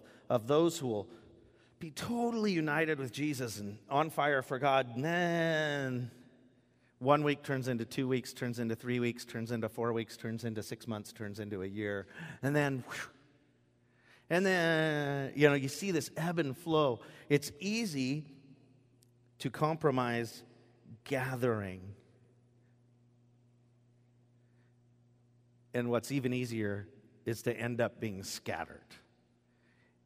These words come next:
And then we come back because we realize, "Okay, Jesus, I need Jesus." Church matters. Doing life together matters. It makes a huge difference. And Jesus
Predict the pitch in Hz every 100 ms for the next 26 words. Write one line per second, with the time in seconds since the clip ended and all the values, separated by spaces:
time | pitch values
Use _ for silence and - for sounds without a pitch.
0 | - 139 139 151 170 165 190 180 165 131
1 | - 127 143 117 120 120 120 107 101 101
2 | - 90 110 92 85 - - - - 104
3 | 104 95 98 98 87 - - - - _
4 | _ _ _ _ _ _ - 208 - 151
5 | 151 143 92 - - - - _ _ _
6 | _ - - - 117 175 202 196 156 143
7 | 147 156 - 147 127 131 120 104 - 104
8 | 107 110 107 104 90 80 - - 127 123
9 | - 98 - - - 143 127 107 98 95
10 | 107 - 73 - - - - _ _ _
11 | _ _ _ _ _ _ - 139 120 -
12 | 226 247 139 113 101 -